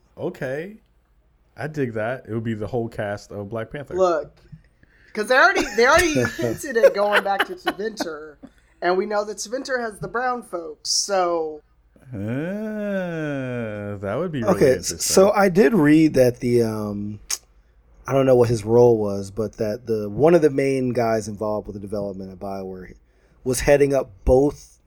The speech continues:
Speaker 3: Anthem and the Dragon Age, like, reboot.
Speaker 2: Well, it's
Speaker 3: Is
Speaker 2: not
Speaker 3: that
Speaker 2: a reboot. It's be the next
Speaker 3: Sh-
Speaker 2: game.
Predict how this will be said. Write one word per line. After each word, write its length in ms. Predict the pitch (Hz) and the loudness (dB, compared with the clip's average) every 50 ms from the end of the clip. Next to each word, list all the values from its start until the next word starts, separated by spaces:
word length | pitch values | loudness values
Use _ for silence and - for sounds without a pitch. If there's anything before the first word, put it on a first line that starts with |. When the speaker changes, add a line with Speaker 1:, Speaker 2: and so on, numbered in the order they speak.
| _ _ | _ _
Speaker 3:
Anthem 540 | 135 131 135 139 135 - 151 131 127 127 127 _ - | -2 -2 0 -2 -2 0 0 0 0 -2 -6 _ -2
and 480 | 120 123 127 135 139 147 147 151 151 | 0 0 2 2 2 2 0 -2 -2
the 100 | - 151 | -2 -2
Dragon 400 | 135 - 139 139 143 143 151 139 | 2 4 2 2 4 2 0 -2
Age, 600 | 139 143 147 147 143 - - - - - - - _ _ _ _ _ _ _ _ _ _ _ _ _ _ _ _ _ _ _ _ _ _ _ - | 0 0 -2 -2 -6 -8 -12 -12 -12 -14 -16 -18 _ _ _ _ _ _ _ _ _ _ _ _ _ _ _ _ _ _ _ _ _ _ _ -4
like, 200 | 135 127 123 123 | -2 -2 -2 -2
reboot. 520 | 123 120 127 135 139 135 151 156 156 175 - _ - | -2 -4 -4 -4 -2 0 0 0 0 -2 -6 _ -12
Speaker 2:
Well, 100 | 302 139 | -10 -8
it's 100 | 113 - | -4 -2
Speaker 3:
Is 40 | |
Speaker 2:
not 60 | - - 127 | 2 2 2
Speaker 3:
that 60 | - | 2
Speaker 2:
a 40 | - | 0
reboot. 320 | 185 190 359 - 311 147 151 | -2 -6 -8 -12 -14 -14 -14
It's 260 | 147 143 _ - - | -16 -18 _ -20 -12
be 160 | 185 311 311 | -8 -8 -6
the 100 | 175 170 | -6 -8
next 240 | 151 147 147 - - | -10 -12 -14 -16 -14
Speaker 3:
Sh- 220 | - - 160 143 | -10 -10 -10 -10
Speaker 2:
game. 360 | 143 143 143 143 135 135 135 | -10 -14 -18 -20 -20 -20 -20